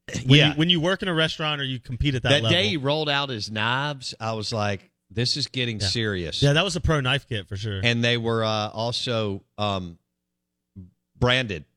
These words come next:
Speaker 2: Mm-hmm.
Speaker 1: Jonesy Q.
Speaker 2: Yeah.
Speaker 1: I was like, "That's when you know that you're, it's serious."
Speaker 2: That's like when you go out to play golf with your buddies and one of 'em brings a ringer with his own name on his bag.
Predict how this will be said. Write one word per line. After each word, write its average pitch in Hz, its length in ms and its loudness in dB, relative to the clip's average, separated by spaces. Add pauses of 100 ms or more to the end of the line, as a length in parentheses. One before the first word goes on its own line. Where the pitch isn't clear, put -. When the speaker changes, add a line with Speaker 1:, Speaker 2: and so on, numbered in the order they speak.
Speaker 2:
Mm-hmm. 120 360 6
Speaker 1:
Jonesy 127 400 0
Q. 107 240 2
Speaker 2:
Yeah. 98 100 2
Speaker 1:
I 101 60 -2
was 95 120 -6
like, 101 220 -4
"That's 110 260 -4
when 110 200 -4
you 98 120 -2
know 95 300 0
that 87 260 -6 (140)
you're, 90 260 -4
it's 92 200 -4
serious." 80 340 -4
Speaker 2:
That's - 180 0
like 214 200 -2
when 202 120 0
you 185 120 0
go 156 120 2
out 165 140 0
to 151 80 -8
play 151 180 0
golf 127 280 0
with 135 100 -2
your 135 80 0
buddies 120 380 0
and 117 200 -4
one 127 140 2
of 131 100 2
'em 123 120 0
brings 127 240 2
a 117 40 2
ringer 120 300 4
with 120 140 4
his 117 160 2
own 113 200 4
name 113 280 0
on 123 80 2
his 117 100 0
bag. 135 320 0